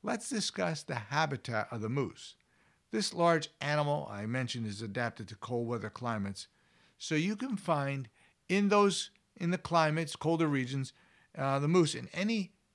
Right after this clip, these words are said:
four of the type of wetlands, swamps, bogs, fens, marshes, or in forested areas because, see, some of their favorite foods are in forested areas because they love to eat willows,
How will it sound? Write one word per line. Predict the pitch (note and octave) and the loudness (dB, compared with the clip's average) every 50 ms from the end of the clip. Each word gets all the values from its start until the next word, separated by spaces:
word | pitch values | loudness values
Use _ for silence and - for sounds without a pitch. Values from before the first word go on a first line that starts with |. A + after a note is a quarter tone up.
| _ _ _ _ _ _ | _ _ _ _ _ _
four | _ _ - - F#3+ F#3+ G3 F#3+ | _ _ -2 2 4 6 6 6
of | F3+ D#3+ | 4 2
the | E3 | 0
type | D3+ - D#3+ D#3 D3+ D#3 | 0 2 0 0 2 2
of | E3+ C#3+ | 0 0
wetlands, | C3+ C#3 C3 - C3 B2 B2 A#2+ A#2+ B2 B2 A#2+ - - _ _ | 2 0 0 0 -2 -2 0 0 0 -2 -2 -4 -8 -12 _ _
swamps, | - - - - C#3 C3+ C3+ C3+ B2+ - - | -14 -14 -4 0 2 2 2 2 0 -4 -10
bogs, | _ B2 C3 B2+ B2+ B2 B2 B2 A2 - - | _ -2 2 4 4 4 4 2 0 -6 -8
fens, | - - C3 B2 A#2 A#2+ B2 A#2 - _ _ _ | -6 -6 -4 -4 -2 -2 -4 -6 -8 _ _ _
marshes, | - B2 A2+ A2+ A2 G#2+ G#2+ G#2+ - A#2+ A2+ A2+ A2 - - _ _ _ _ _ _ _ _ _ | -8 -6 -4 -4 -4 -4 -4 -4 -6 -6 -6 -8 -10 -12 -14 _ _ _ _ _ _ _ _ _
or | - - F3+ F#3+ F#3 | -2 2 4 4 4
in | E3+ | 4
forested | D3 - - G3 G#3+ B3+ A#3 G#3 E3+ D#3+ D#3 E3 D#3 D3 - | 0 -2 0 0 0 2 0 -2 -2 -2 -4 -6 -6 -6 -2
areas | C#3+ D#3+ E3 D#3+ D3 C3+ A#2+ B2 A#2+ A2 - - _ _ _ _ - _ _ _ _ | 0 2 2 4 2 2 0 0 -2 -4 -8 -14 _ _ _ _ -20 _ _ _ _
because, | D#3+ D#3 - F3+ F#3 F3 D3 - _ _ _ _ _ | -6 -4 0 0 0 0 0 -2 _ _ _ _ _
see, | - - - F3+ F3 D#3 - _ _ _ _ | -6 -4 -2 -2 -2 -4 -6 _ _ _ _
some | - - - F3 F#3 G#3 | -8 2 4 6 6 8
of | G#3+ | 8
their | G3 F3 | 6 6
favorite | D3+ - G3 G3+ F#3+ E3 D3 - | 8 10 10 10 10 10 6 6
foods | - A3 G3+ E3 E3 D#3+ - | 8 10 10 10 10 6 2
are | - G2+ A#2+ C3 A#2+ A2+ A#2+ B2 | 2 4 6 6 6 6 4 4
in | B2 G#2+ F#2+ F#2+ F#2 | 2 0 -4 -6 -6
forested | - - B2 A#2 A#2+ A2+ G#2+ - B2 A#2 | -4 -2 0 0 2 0 -2 -2 0 2
areas | D3 D#3 C#3+ C3 C3 C3+ A#2+ | 4 4 4 4 2 0 -2
because | A#2+ B2 G#2+ C3 C3 A#2 | -4 -6 -4 -4 -4 -2
they | A2+ B2+ B2+ | -2 -2 -2
love | B2+ A#2+ A2+ A2 G2 | 0 0 -2 -2 -4
to | - A#2 | -4 -4
eat | A#2 C3 B2+ A#2+ | -4 -4 -2 -2
willows, | G#2+ G#2 G2+ G2 F#2+ G#2 C3+ E3+ - - | -2 -2 0 0 -2 -2 -4 -6 -10 -14